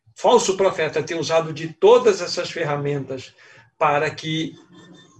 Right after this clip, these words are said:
o mundo seja enganado. Mas nós, como povo de Deus, precisamos discernir isso. Nós precisamos discernir isso, queridos irmãos. Agora,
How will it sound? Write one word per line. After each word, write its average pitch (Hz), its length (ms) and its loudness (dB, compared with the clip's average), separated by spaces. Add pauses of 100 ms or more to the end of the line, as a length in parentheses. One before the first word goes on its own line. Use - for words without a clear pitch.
o 165 120 -8
mundo 208 360 4
seja 143 280 -4
enganado. 123 520 -8 (560)
Mas 151 240 -2
nós, 170 440 2
como 190 200 -2
povo 190 220 2
de 180 120 -8
Deus, 143 200 -8
precisamos 135 320 -8
discernir 143 540 -4
isso. - 420 -12 (1120)
Nós 156 280 2
precisamos 170 560 0
discernir 147 500 -4
isso, 139 260 -6
queridos 123 280 -6
irmãos. 120 520 -8 (240)
Agora, 156 520 2